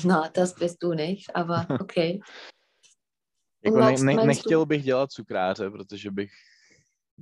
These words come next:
Speaker 2: äh, byl
Speaker 1: Mhm.
Speaker 2: moc
Speaker 1: Also ich möchte Konditor nicht sein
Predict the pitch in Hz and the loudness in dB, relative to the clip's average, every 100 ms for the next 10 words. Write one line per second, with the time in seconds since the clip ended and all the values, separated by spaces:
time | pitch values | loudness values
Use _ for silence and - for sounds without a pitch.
0 | 165 120 104 98 95 90 92 92 92 180 | -18 -14 -12 -10 -8 -4 0 2 2 2
1 | 95 90 214 226 233 220 208 - 262 254 | 0 0 -2 -2 -2 0 0 0 0 0
2 | 240 226 220 - 214 214 202 185 - 170 | 0 -2 -4 -4 -4 -2 -4 -4 -8 -8
3 | 175 214 277 - | -6 -4 -6 -8